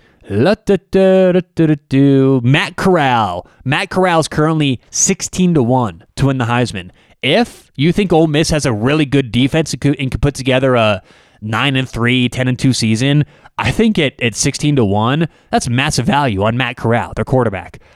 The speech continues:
However, I don't think that's the case. I think that they're gonna, you know, come up against the A C C. There's gonna be some games where they stumble.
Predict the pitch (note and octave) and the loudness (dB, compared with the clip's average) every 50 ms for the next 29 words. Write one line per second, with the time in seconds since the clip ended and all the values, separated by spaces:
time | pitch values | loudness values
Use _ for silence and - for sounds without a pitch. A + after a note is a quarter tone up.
0 | _ _ - C3 C#3 C#3 B2 A#2 A2+ A#2 C#3+ D3 E3 E3+ D3 - _ - B2+ B2+ | _ _ -4 0 0 2 2 2 2 2 2 2 2 0 -2 -6 _ -4 -4 -2
1 | B2+ A#2 B2+ B2 A2+ - - A#2+ - A2 F2 E2+ - - B2 A#2 B2 C3 A#2+ A#2 | -2 -2 -2 -2 -2 -4 -6 -8 -10 -10 -12 -12 -6 -4 -2 0 0 0 0 0
2 | B2+ A#2+ A#2+ A#2+ - - - - A2 G#2 B2 D#3+ F3+ F3+ F3 F3 D#3+ D3 D#3 D#3 | 0 0 -2 -4 -8 -14 -12 -10 -6 -4 -2 0 0 0 0 -2 -2 -2 -2 0
3 | C#3 C3+ C3 - D3+ D3 C#3+ D3 C#3+ D3 C3+ - D3+ C3+ C#3 B2+ - D3 C#3+ - | 0 0 0 0 0 0 0 0 0 -2 -2 0 0 0 2 2 2 0 0 0
4 | - C3 B2+ B2+ A#2+ A#2+ A#2 A#2 C3+ C#3+ C#3+ C#3 - - - - G3+ F3+ F#3 G3 | 0 0 2 2 2 0 0 -2 -2 0 0 0 0 0 0 0 0 0 0 0
5 | F#3 D#3+ D3+ D#3 D#3 D#3 D#3 D3+ C3 C#3 C#3+ C#3+ C3+ - - A#2+ A#2+ B2 A#2+ B2 | 0 2 2 2 2 2 0 0 0 0 0 0 0 -2 -2 -2 0 2 2 4
6 | B2 B2 B2 B2 - | 4 4 4 2 0